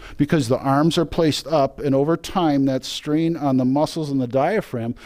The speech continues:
slowly but surely tighten up and cramp, and making breathing next to impossible. If the man has enough strength in his legs, he can push himself up enough <gasps> to get a quick breath,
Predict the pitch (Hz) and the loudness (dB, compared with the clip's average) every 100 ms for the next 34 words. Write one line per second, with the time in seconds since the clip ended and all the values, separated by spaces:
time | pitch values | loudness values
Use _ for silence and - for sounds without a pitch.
0 | - - - - 135 135 165 165 175 - | -20 -16 -12 -2 0 0 -2 -4 -10 -6
1 | 139 135 139 - 110 113 127 117 - 143 | -4 -2 -2 -4 -10 -8 -8 -8 -6 -8
2 | - 202 240 - - 123 127 131 151 156 | -6 -6 -4 -6 -4 -2 2 2 2 0
3 | 160 123 147 208 139 117 127 - - 120 | -2 0 0 0 -2 -2 -4 -8 -8 -8
4 | 107 147 185 - 117 101 - _ _ - | -8 -6 -8 -8 -16 -20 -20 _ _ -20
5 | - - - - 135 135 - 143 156 214 | -20 -20 -20 -6 -2 0 2 2 2 2
6 | 196 165 165 - 175 196 - 151 - 151 | 2 0 -2 -4 -4 -2 -2 -4 -2 -4
7 | 147 - 147 139 - - - 202 208 - | -4 -8 -8 -8 -10 -10 -6 -4 -6 -4
8 | 185 160 175 - 156 165 151 - 311 277 | -4 -2 -4 -4 -4 -4 -6 -8 -14 -14
9 | - - 139 170 143 - 180 110 120 190 | -14 -8 -2 0 0 -4 -6 -4 -2 0
10 | 240 143 - - | 0 -6 -10 -20